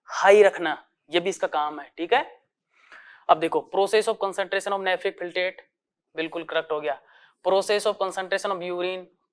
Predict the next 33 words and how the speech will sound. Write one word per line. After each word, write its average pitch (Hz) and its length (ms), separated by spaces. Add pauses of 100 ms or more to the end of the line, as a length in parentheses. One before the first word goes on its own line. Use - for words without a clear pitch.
(120)
करेक्ट 170 260
हो 143 100
गया, 139 200 (680)
maintenance 220 760
of 233 240
high 208 320 (160)
osmolarity 202 760
in 233 200
medullary 190 580 (260)
and 196 220
cortical, 170 400
ये 214 140
गलत 170 260
हो 151 80
गया। 135 240 (360)
मेडुलरी 214 560
में 254 200
क्या 220 260
करता 214 320
है? 247 180
हाई 208 280
ऑस्मोलैरिटी 214 500
रखती 254 280
है, 151 280 (260)
इस - 140
प्रोसेस 185 480
से 208 100
हाई 185 220
ऑस्मोलैरिटी 190 440
होती 196 240
है 208 60
मेडुला 233 320
में, 226 160